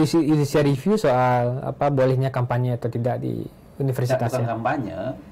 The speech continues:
Speaker 2: Kalau kampanye itu kan dia ngomong sendiri
Speaker 1: Yap,
Speaker 2: aja
Speaker 1: yap.
Speaker 2: itu. Yang saya, yang saya bayangkan tuh begini.
Speaker 1: Debat publik di universitas.
Speaker 2: Bukan debat publik. Dia berdebat dengan,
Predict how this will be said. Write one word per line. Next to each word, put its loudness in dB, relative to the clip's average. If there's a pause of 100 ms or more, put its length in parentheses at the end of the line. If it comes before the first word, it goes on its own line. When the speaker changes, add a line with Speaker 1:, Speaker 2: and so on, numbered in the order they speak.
(120)
Speaker 2:
Kalau -2
kampanye -6
itu -6
kan -2
dia -2
ngomong -2
sendiri -6
Speaker 1:
Yap, 2
Speaker 2:
aja 0
Speaker 1:
yap. -10
Speaker 2:
itu. -12 (200)
Yang -4
saya, -2
yang -4
saya -2
bayangkan -2
tuh -2
begini. 0
Speaker 1:
Debat 4
publik 4
di 4
universitas. 2
Speaker 2:
Bukan -2
debat -2
publik. -2
Dia 2
berdebat 0
dengan, -2